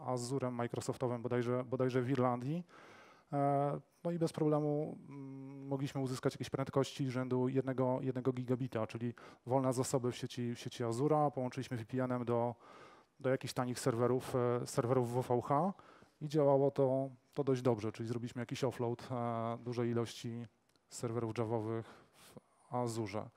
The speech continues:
E, idąc dalej, pokażę, jak w tym momencie, e, wygląda, mm,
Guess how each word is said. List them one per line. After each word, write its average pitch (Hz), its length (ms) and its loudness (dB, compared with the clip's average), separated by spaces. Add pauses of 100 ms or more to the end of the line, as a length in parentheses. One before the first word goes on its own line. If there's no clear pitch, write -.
(540)
E, 120 360 4 (1120)
idąc 156 360 4
dalej, 123 340 10
pokażę, 143 480 2
jak 151 220 6
w - 80 -8
tym 151 100 -2
momencie, 139 360 0
e, 127 520 4
wygląda, 123 960 4 (220)
mm, 120 680 -10